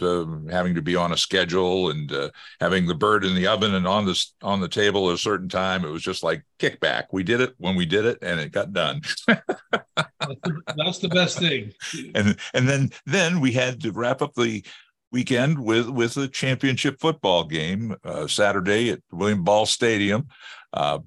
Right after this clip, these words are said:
Speaker 1: Bedford Bulldogs hosting the Londonderry Lancers. First question I got for you: were you surprised that those were the two teams that were in the championship game?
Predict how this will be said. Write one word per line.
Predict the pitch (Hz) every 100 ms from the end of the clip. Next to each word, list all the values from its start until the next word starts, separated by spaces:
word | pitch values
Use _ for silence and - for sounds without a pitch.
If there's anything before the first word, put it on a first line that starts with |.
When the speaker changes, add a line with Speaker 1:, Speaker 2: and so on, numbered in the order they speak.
| _
Speaker 1:
Bedford | 107 92 107 80
Bulldogs | 110 98 98 101 98
hosting | 104 101 - 101
the | 92
Londonderry | 87 107 95 92 92 90
Lancers. | 98 95 80 71 - - _ _ _ _
First | 123 143 -
question | 131 123 117 110
I |
got | 104 98
for | 107 101
you: | 95 95 - _ _ _ _ -
were | 117
you | 113
surprised | - 95 - 98 90 92 - - _ _ _ 87
that | 82
those | 107 101 87
were | 95 90
the | 80
two | - 95
teams | - 87 82 80
that | 82
were | 82 87
in | 82
the |
championship | 76 85 78 78 78 78 71
game? | 71 67 -